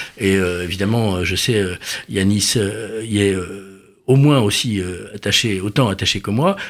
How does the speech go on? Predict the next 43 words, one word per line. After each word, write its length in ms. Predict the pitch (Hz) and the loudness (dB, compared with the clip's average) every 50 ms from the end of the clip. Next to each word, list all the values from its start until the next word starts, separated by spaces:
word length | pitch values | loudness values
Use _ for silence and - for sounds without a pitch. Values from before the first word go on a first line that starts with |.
| - | -8
ce 180 | - - - 180 | -4 -2 0 0
concours, 460 | 160 - 151 135 - 165 170 170 151 | 2 2 2 2 4 4 4 6 6
il 80 | 131 123 | 4 4
a 80 | 113 | 4
aussi 400 | 110 107 - - - 156 165 180 - | 2 2 0 2 2 2 0 0 2
une 140 | 139 110 | 2 2
vertu 340 | 101 107 107 - - - 143 | 2 2 0 -2 0 -2 0
civique, 560 | - - - - 135 107 101 98 - - - _ _ _ - - _ - | 0 2 2 2 0 0 -2 -4 -8 -12 -14 _ _ _ -20 -20 _ -4
celui 480 | - - - 151 151 151 147 156 147 | 0 2 2 4 4 4 4 4 4
de 100 | 123 117 | 4 4
réfléchir 760 | 113 107 113 107 - 117 104 98 - - 131 135 143 156 165 165 - - - _ - | 4 4 2 2 2 2 2 2 4 4 4 4 4 4 2 0 -2 -8 -14 _ -2
à 100 | 123 120 | -2 0
ce 120 | - - | 0 0
qui 100 | - 120 | 0 0
se 80 | - - | -2 0
passe 300 | - 139 135 147 147 123 | 0 2 2 2 2 2
dans 120 | 107 110 | 2 2
notre 300 | 110 117 123 123 - 98 | 2 2 0 0 -4 -6
quotidien. 600 | 95 - _ - - - - - 107 107 92 95 - _ _ _ _ _ _ _ _ _ _ _ _ _ _ _ _ - | -8 -4 _ 0 0 0 0 -2 -2 -2 -4 -6 -10 _ _ _ _ _ _ _ _ _ _ _ _ _ _ _ _ 0
Là, 80 | 107 120 - - | 0 2 2 2
hier, 320 | - 143 147 151 147 131 107 | 4 4 4 4 4 4 2
c'était 260 | - 117 98 - 113 | 2 0 2 4 4
le 100 | 107 101 | 4 4
thème 180 | 98 123 110 | 2 2 2
de 80 | 104 98 | 4 4
l'engagement, 460 | 101 104 101 110 117 120 185 202 202 | 4 4 4 2 2 2 0 0 -2
qui 100 | - - | -4 -8
est 80 | - - | -12 -16
un 60 | 95 | -16
thème 200 | - - 101 92 | -14 -12 -10 -8
civique, 500 | - - - 95 98 104 104 104 - - | -8 -8 -8 -8 -8 -10 -10 -12 -14 -20
euh, 220 | - 87 85 85 _ - | -20 -20 -20 -20 _ -12
parmi 260 | - 92 98 101 98 | -10 -8 -6 -6 -6
tant 140 | 98 95 92 | -6 -8 -6
d'autres. 340 | 98 135 170 196 208 - - - - - - - - _ _ _ - | -4 0 0 0 0 -2 -6 -18 -20 -20 -20 -20 -20 _ _ _ -4
Euh, 440 | 101 92 92 85 85 82 - 82 82 - - - - - - | -2 -2 -2 -4 -6 -8 -10 -10 -12 -12 -16 -20 -20 -16 -8
cette 300 | - - - 123 98 - | -2 0 0 0 2 2
année, 400 | 104 104 117 139 175 202 214 202 - - - _ _ _ _ - | 2 2 4 4 4 4 2 0 -6 -18 -20 _ _ _ _ -10
euh, 320 | 98 92 90 92 95 92 95 - | -8 -8 -6 -6 -8 -8 -8 -6
on 100 | - 104 | -6 -4
peut 160 | 92 - 117 | -2 0 2
réfléchir, 720 | 101 104 98 - 98 101 - - 139 147 165 151 107 101 | 2 2 0 0 0 0 0 2 4 4 4 4 2 2
euh, 220 | 110 104 101 98 | 2 2 0 -2